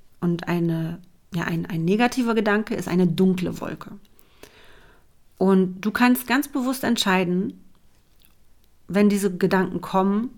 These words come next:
ja, wie, wie vorbeiziehende Wolken, sie kommen und gehen.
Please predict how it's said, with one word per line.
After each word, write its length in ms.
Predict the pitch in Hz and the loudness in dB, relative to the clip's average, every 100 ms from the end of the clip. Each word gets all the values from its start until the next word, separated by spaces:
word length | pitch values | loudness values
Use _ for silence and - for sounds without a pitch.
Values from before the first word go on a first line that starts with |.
| _ | _
ja, 280 | 180 175 202 | -4 -2 -2
wie, 280 | 180 185 175 | -2 -4 -2
wie 80 | 180 | -4
vorbeiziehende 960 | - 196 170 180 180 180 180 180 175 - | -2 0 2 0 0 0 0 0 -2 -8
Wolken, 640 | 170 175 180 185 254 302 | -6 -2 -2 -2 -4 -2
sie 100 | 180 | -4
kommen 380 | 175 - 214 240 | -6 -4 0 0
und 220 | - 202 | -2 -2
gehen. 420 | 175 170 214 320 | 0 0 0 -2